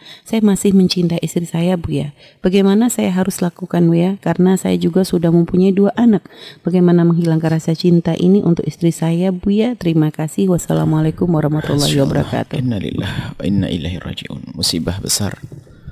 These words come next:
Speaker 2: jika bagi seseorang perzinaan dianggap sepele. Kehinaan. Zina adalah hina. Hina di hadapan Allah dan hina di hadapan manusia. Maka dari itu,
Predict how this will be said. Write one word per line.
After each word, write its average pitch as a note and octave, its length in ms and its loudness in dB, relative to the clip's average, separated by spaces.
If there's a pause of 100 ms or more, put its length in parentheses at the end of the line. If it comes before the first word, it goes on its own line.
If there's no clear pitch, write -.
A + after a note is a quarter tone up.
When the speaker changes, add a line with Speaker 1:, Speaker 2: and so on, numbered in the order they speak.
(580)
Speaker 2:
jika F2 480 -6
bagi - 240 -8
seseorang F#2 560 -4
perzinaan D2 560 -4
dianggap - 400 -6
sepele. - 640 -10 (1300)
Kehinaan. F#2+ 560 -2
Zina G#2 320 -2
adalah - 240 -8
hina. A2 400 -6 (400)
Hina F2 240 -6
di F2+ 80 -6
hadapan E2 400 -8
Allah F#2+ 320 -8
dan F2 240 -8
hina - 240 -8
di - 160 -12
hadapan - 240 -10
manusia. - 640 -8 (1600)
Maka D#2 320 -8
dari F2 320 -4
itu, - 340 -8